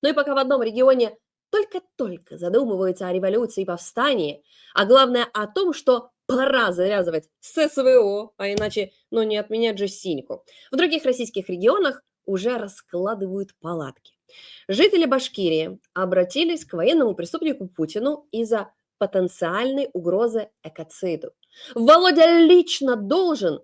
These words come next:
остановить то, на что дал разрешение, то есть промышленную разработку важного хребта Кирктыктау. По их словам,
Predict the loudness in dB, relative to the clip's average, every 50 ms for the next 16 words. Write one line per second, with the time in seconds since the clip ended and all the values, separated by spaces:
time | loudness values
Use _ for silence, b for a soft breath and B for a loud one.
0 | _ _ _ -14 -14 -12 -8 -6 -4 -4 -4 -4 -6 -6 _ -2 0 0 -2 -4
1 | -6 _ _ _ _ -6 -6 -4 -4 -4 0 0 2 2 2 0 -2 -4 -6 -4
2 | -4 -6 -6 -6 -6 -4 -4 -4 -4 -6 -8 -8 -4 -4 -4 -4 -4 -4 -2 0
3 | 0 2 2 0 0 -2 0 2 0 0 0 -2 -6 -4 -2 -2 -2 -2 -2 -2
4 | -2 -2 -4 -4 -6 -10 -10 -10 _ _ -2 -2 -2 -4 b b b b b b
5 | -4 -4 -4 -4 -4 -6 -6 -6 -6 _ -6 -6 -6 -6 -8 -10 -14 _ _ _
6 | B B B B B B B B _ 4 4 4 4 2 -2 -2 0 2 2 0
7 | 0 -2 -4 -8